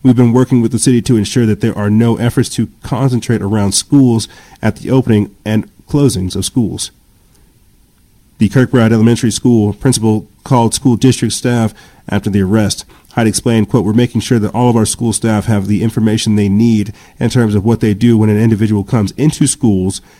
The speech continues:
what they can do and cannot do, what they can and cannot share." Hite emphasized the privacy policies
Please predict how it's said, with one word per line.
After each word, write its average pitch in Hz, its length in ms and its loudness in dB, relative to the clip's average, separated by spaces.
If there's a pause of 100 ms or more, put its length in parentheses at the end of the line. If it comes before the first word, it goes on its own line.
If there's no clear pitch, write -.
(160)
what 110 140 0
they 113 120 2
can 113 160 2
do 107 240 2
and 107 220 -2
cannot 113 380 0
do, 95 240 -2 (260)
what 110 160 -2
they 104 140 0
can 113 380 0
and 104 140 -2
cannot 98 300 -2
share." 107 420 -2 (360)
Hite 120 180 0
emphasized 107 560 0
the 101 100 -2
privacy 107 460 -2
policies 110 640 -2